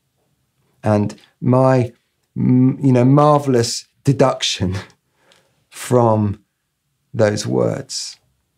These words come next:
is that Jesus is speaking by his Spirit to every church. Uh, and what that means is that if he's speaking to every church, he's speaking to my church, and he's speaking to your church.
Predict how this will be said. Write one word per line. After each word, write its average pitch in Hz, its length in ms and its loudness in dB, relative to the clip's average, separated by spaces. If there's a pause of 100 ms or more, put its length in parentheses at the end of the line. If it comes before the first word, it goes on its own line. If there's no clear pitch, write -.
(640)
is 98 480 -2 (480)
that - 400 -6
Jesus 117 500 0
is 98 140 -8
speaking 117 500 -2
by 101 180 -4
his 87 180 -8
Spirit 107 580 -2 (520)
to - 160 -4
every 90 280 -2
church. - 640 -12 (1200)
Uh, 98 220 -4
and 107 180 0
what 113 140 2
that 101 180 -2
means 110 320 0
is 101 280 -6
that 104 240 -6
if 110 160 -8
he's 113 140 -4
speaking 107 300 -4
to - 180 -10
every 110 260 -2
church, 127 400 -6
he's 117 140 -6
speaking 104 360 -6
to 101 100 -8
my 95 220 -2
church, - 580 -16 (440)
and 95 120 -6
he's 95 140 -4
speaking 92 360 -4
to - 120 -8
your 92 240 -2
church. - 600 -14